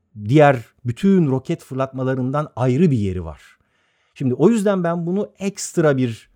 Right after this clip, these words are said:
hassasiyetle takip ediyorum ve, e, aynı hassasiyet ve detaylarla diğer insanların da bendeki bu tutkuyu anlayabilmesini ve onlara da geçirebilmeyi hedefliyorum. Ha, bu izlenir, izlenmez. Yani,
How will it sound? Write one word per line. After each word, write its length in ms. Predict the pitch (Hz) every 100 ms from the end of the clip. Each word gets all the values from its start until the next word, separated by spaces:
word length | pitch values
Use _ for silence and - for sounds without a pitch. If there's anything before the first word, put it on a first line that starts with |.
| _
hassasiyetle 1040 | 147 143 143 135 - 143 143 - 104 85 - _ _ _
takip 380 | 135 123 175 180
ediyorum 460 | 170 180 175 180 - _ _ -
ve, 340 | 131 135 113 -
e, 160 | 120
aynı 420 | 117 - 156 190 151
hassasiyet 800 | 135 127 143 127 - 120 120 113
ve 260 | 113 107
detaylarla 880 | 117 113 127 123 131 131 101 127 185 _ _ _ 120
diğer 240 | 131 220 208
insanların 720 | 156 127 127 113 110 101 95
da 240 | 160 220 _ _ _
bendeki 600 | 104 120 139 156 - 196
bu 180 | 165 -
tutkuyu 840 | - 175 - - 175 160 208 247 -
anlayabilmesini 1000 | 139 151 160 160 151 151 147 - 170 208
ve 60 | 185
onlara 400 | 135 131 151 196
da 60 |
geçirebilmeyi 960 | 151 127 131 120 117 117 117 120 127 - -
hedefliyorum. 640 | 120 107 - 101 87 80 - _ _ _
Ha, 180 | 185
bu 120 | 202 202
izlenir, 480 | 214 202 233 240
izlenmez. 720 | 226 196 180 202 202 202 156 123
Yani, 340 | 139 139 123